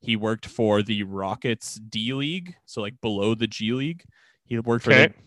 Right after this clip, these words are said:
Speaker 1: and it was literally, like, they said, "Hey, this team is to experiment. Just try different shit with this team. Like, we don't care if we win or lose. Throw shit at these players and see what works,"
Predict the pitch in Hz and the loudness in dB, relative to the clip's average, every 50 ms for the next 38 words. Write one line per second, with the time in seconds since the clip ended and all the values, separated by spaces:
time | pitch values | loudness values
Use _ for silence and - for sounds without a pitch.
0 | _ _ _ - 123 123 120 - - 123 123 123 110 110 117 120 123 127 127 120 | _ _ _ -2 0 0 0 0 2 4 4 4 4 2 2 2 2 4 4 4
1 | 120 117 113 107 107 85 - - 107 101 98 95 _ - 110 104 - - 120 113 | 4 4 4 2 2 -2 -6 -6 -6 -4 -6 -6 _ -2 -2 -2 -2 0 0 0
2 | 110 104 - 135 143 139 123 117 135 135 - - - 170 165 165 165 165 - 131 | 0 0 0 0 0 0 2 0 0 -2 -2 -4 -6 -4 -2 -2 -2 -2 -2 -4
3 | 120 - - - 123 113 - - - - 117 113 107 98 95 92 - _ _ - | -6 -4 -4 -4 -4 -4 -4 -6 -6 -4 -4 -2 -4 -4 -8 -10 -12 _ _ -20
4 | - _ _ - 117 104 - - - - 135 131 139 143 143 139 123 113 127 123 | -20 _ _ -4 -4 -4 -4 -6 -6 -2 -2 0 0 0 0 -2 -2 -2 -4 -4
5 | 123 127 120 - - - - 120 104 - 107 104 - 101 - - - 107 101 98 | -4 -4 -8 -6 -6 -2 -2 -2 -2 -2 -4 -6 -6 -8 -8 -8 -8 -8 -6 -6
6 | 95 98 - 104 - - 113 123 127 - - 135 131 123 139 123 120 127 127 127 | -8 -8 -8 -6 -4 -2 -2 -2 -4 -4 -4 -4 -4 -4 -4 -4 -4 -4 -2 -2
7 | 123 117 113 117 117 117 120 110 - - - _ _ _ _ _ _ _ _ _ | -2 0 0 0 0 0 -2 -2 -6 -10 -14 _ _ _ _ _ _ _ _ _
8 | _ _ _ _ _ _ _ _ _ _ - _ _ _ - - - 139 139 147 | _ _ _ _ _ _ _ _ _ _ -20 _ _ _ -20 -10 -4 -2 0 0
9 | 139 - 156 139 131 127 131 123 113 - - 123 120 120 110 110 104 - - 131 | 0 0 0 -2 -2 -2 -4 -8 -8 -4 -2 -2 -2 -2 -2 -6 -8 -8 -4 -4
10 | 123 104 101 - 110 101 90 - - - - | -2 -2 -2 -4 -6 -6 -6 -8 -14 -20 -20